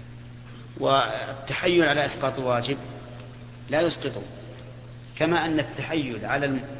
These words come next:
المحرم لا يبيحه، وهذه قاعدة بينها الرسول عليه الصلاة والسلام، حيث قال عليه الصلاة والسلام: "لا ترتكبوا ما ارتكبت اليهود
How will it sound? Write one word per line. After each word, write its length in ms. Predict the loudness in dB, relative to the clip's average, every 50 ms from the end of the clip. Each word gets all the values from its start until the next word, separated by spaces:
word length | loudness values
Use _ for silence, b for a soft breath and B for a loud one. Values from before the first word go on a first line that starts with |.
| -8
المحرم 580 | -6 -6 -4 2 2 2 4 4 2 2 2 0 -6 -10 -12 -12 -14 -14 -14 -14 -14 -14 -14 -14 -14 -14 -14 -10 0
لا 200 | 4 6 8 8
يبيحه، 420 | 6 6 2 0 -2 -2 -4 -10 -10 -12 -12 -14 -14 -14 -14 -12 -6 0
وهذه 260 | 2 2 4 2 0
قاعدة 440 | 2 6 6 6 8 6 4 2 2 -2 -8 -10 -10 -10 -10 -12 -12 -12 -12 -14 -14 -14 -14 -14 -14 -14 -14 -14 -14 -14 -14 -14 -6 -4
بينها 320 | 0 2 4 6 6 6
الرسول 300 | 4 2 2 0 0 0
عليه 180 | 0 0 0 -2
الصلاة 200 | -4 -4 -4 -4
والسلام، 280 | -6 -8 -8 -8 -8 -10 -10 -12 -14 -14 -14 -14 -14 -14 -14 -14 -14 -14 -14 -14 -14 -14 -14 -16 -16 -16 -14 -14 -14 -14 -14 -14 -14 -14 -14 -14 -14 -14 -14 -14 -16 -16 -16 -16 -16 -14 -10 -6
حيث 260 | 0 2 2 4 4
قال 280 | 4 4 6 6 8 6
عليه 180 | 6 2 2
الصلاة 280 | -2 -2 -2 -4 -4 -4
والسلام: 360 | -6 -6 -2 0 0 0 0 -2 -6 -12 -12 -12 -14 -14 -14 -14 -14 -14 -16 -14 -14 -16 -16 -16 -14 -14 -16 -16 -16 -16 -16 -16 -16 -16 -16 -12 -8
"لا 320 | -2 4 6 8 8 8
ترتكبوا 760 | 8 6 2 0 0 2 0 0 0 2 0 0 0 0 0 0
ما 60 | 0
ارتكبت 480 | -2 0 -2 -2 -2 -2 -4 -2 -4
اليهود 380 | -2 -2 -2 0 2 2 2 2